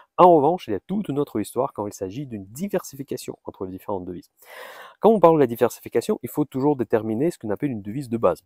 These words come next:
Je par-, je pars du principe que la plupart des abonnés de Mind Cash sont en France ou en Europe dans tous les cas, et votre devise de base c'est l'euro. Parce que c'est la, c'est la devise dans laquelle vous gagnez de l'argent, c'est la devise dans laquelle vous épargnez, et c'est la devise dans laquelle certainement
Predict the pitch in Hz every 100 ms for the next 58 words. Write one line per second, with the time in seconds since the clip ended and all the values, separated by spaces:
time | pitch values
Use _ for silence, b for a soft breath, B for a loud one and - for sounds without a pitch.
0 | _ 95 - - 120 165 160 - 117 -
1 | 156 107 95 104 104 143 120 104 95 104
2 | 127 123 98 95 107 92 - 107 - _
3 | _ _ _ - - 127 113 - - 90
4 | 120 160 - _ _ 113 78 78 107 -
5 | 87 - 80 - 156 _ 127 123 123 -
6 | 92 101 113 92 123 123 _ - 98 90
7 | - _ b b - - - 143 113 95
8 | - 135 110 98 113 90 85 98 90 143
9 | 131 117 104 92 92 120 b b b _
10 | 147 131 101 101 104 95 90 - 120 98
11 | _ _ _ - 92 107 131 107 90 _
12 | _ _ _ _ _ - 120 110 87 95
13 | 135 - 135 147 101 90 90 120 95 87
14 | 123 117 90 - 87 104